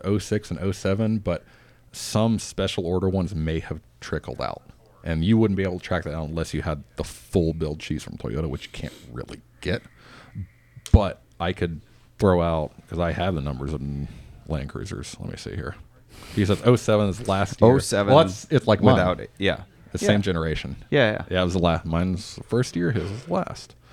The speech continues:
Speaker 1: Oh sevens. I have two thousand one hundred seventy-three Land Cruisers to North America. I mean, if you're talking special order ones, 'cause there are a few special order colors and weird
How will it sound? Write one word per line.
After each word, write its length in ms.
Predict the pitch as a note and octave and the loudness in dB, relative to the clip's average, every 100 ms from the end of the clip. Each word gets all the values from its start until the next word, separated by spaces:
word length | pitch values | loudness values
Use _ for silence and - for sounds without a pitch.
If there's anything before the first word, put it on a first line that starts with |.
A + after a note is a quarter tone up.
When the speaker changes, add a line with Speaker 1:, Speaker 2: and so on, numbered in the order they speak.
| - - - - - - | -20 -20 -20 -20 -18 -2
Speaker 1:
Oh 180 | A#2 C3+ | 0 0
sevens. 840 | - G#2+ A#2 C3 B2+ - - - _ - - - - _ _ _ - _ - _ _ _ _ _ _ - | 0 0 0 0 0 -4 -10 -16 _ -20 -20 -20 -20 _ _ _ -20 _ -20 _ _ _ _ _ _ -2
I 100 | A#2 | 0
have 200 | G#2+ F#2+ | 0 0
two 160 | B2 | -2
thousand 400 | A#2 G#2 G#2+ G2+ | 0 0 2 2
one 160 | F2+ G2 | 2 2
hundred 340 | G2 F#2 E2+ | 0 0 -4
seventy-three 960 | - F#2+ F2+ D#2 - - D2+ D#2+ G#2 A2+ - A#2 | -2 0 0 -2 -6 -8 -2 2 2 2 -2 -4
Land 220 | A2+ A2+ | -4 -2
Cruisers 540 | B2 A2+ B2 B2 - - - - - - | -4 -4 -4 -6 -10 -20 -20 -20 -14 -2
to 140 | G#2 | 0
North 260 | G2 G#2 G2 | 4 2 2
America. 580 | F2+ F#2+ G#2 - A2 A2 - - - _ _ E2+ | 0 2 2 2 0 0 -8 -20 -20 _ _ -6
I 120 | F2 | 0
mean, 180 | F2+ F2 | 2 2
if 160 | - | 2
you're 80 | B2 | 2
talking 600 | - G#2 F#2+ G2+ F2+ E2+ - _ _ _ _ _ - | 4 2 2 0 0 -4 -8 _ _ _ _ _ -16
special 500 | - - F2+ - F#2 | -10 -4 -2 0 -2
order 300 | F2 G2 G2+ | 0 0 2
ones, 280 | G2 G#2 G2 | 0 0 -2
'cause 140 | - | 0
there 180 | A2 C#3 | 2 4
are 100 | A2 | 4
a 60 | - | 2
few 180 | G2 F#2 | 0 -4
special 540 | - - E2+ F#2+ G2 D#2+ | -4 -6 -6 -2 -2 0
order 200 | F#2 F#2 | 0 0
colors 400 | - F#2 F2+ E2 | 0 0 0 -2
and 260 | D#2+ D2+ D#2+ | -4 -6 -4
weird 400 | F#2 F2+ F#2+ F2+ | -2 0 -2 -4